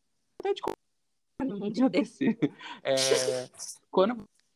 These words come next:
você é muito mais velha, é muito legal pra você de ter a troca, né, com, com outras pessoas. É... então, assim, antes de eu chegar na tecnologia, você chegou até,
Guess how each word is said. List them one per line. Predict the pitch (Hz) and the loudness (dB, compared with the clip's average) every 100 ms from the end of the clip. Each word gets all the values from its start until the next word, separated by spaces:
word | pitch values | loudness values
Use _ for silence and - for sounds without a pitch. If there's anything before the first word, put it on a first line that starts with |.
| _ _ _ _ _ _ _ _ _ _ _ - - _ _ _ _ _ _ - | _ _ _ _ _ _ _ _ _ _ _ -20 -20 _ _ _ _ _ _ -8
você | - 143 | -6 -4
é | |
muito | 143 151 156 | -4 -4 -4
mais | 135 143 | -8 -2
velha, | 147 202 143 _ - | 0 2 0 _ -6
é | 208 | -4
muito | 185 190 | -2 0
legal | 185 175 175 | 0 0 0
pra | 175 | -2
você | 170 - 196 - _ _ _ _ _ _ _ _ _ _ _ _ _ _ _ _ _ _ _ | -4 -2 -4 -6 _ _ _ _ _ _ _ _ _ _ _ _ _ _ _ _ _ _ _
de | - | -6
ter | - | -4
a | 453 | 2
troca, | 381 - 202 | 2 2 -2
né, | |
com, | - 139 - | -4 -6 -8
com | - _ _ _ _ _ _ | -12 _ _ _ _ _ _
outras | - 170 | -8 -6
pessoas. | - 135 160 151 - - - | -4 -4 -4 -4 -10 -18 -6
É... | 135 - 135 104 | -2 -2 -2 -2
então, | 170 180 196 | -2 0 0
assim, | 226 214 147 127 - _ - | 0 0 0 -2 -8 _ 2
antes | 208 339 - 202 | 4 4 4 2
de | |
eu | 160 | 0
chegar | - 147 143 | 0 2 2
na | 151 _ _ _ _ _ _ _ _ _ _ _ | 0 _ _ _ _ _ _ _ _ _ _ _
tecnologia, | 151 127 131 185 196 | -2 0 0 0 0
você | 185 - 247 | 0 0 0
chegou | 277 185 151 | 2 2 0
até, | 147 - | 0 -2